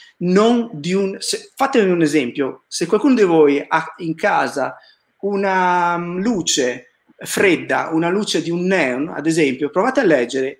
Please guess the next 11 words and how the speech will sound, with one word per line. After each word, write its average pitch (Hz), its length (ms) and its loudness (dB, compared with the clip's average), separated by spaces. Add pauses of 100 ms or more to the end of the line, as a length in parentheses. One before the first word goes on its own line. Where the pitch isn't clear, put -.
(120)
e 165 100 -4
cercate 262 340 0
di 190 60 0
memorizzare 160 580 0
i 143 60 -4
dati, 143 480 -2 (180)
poi 285 120 4
fate 165 260 0
un 175 60 2
altro 208 180 -2
esperimento 254 840 0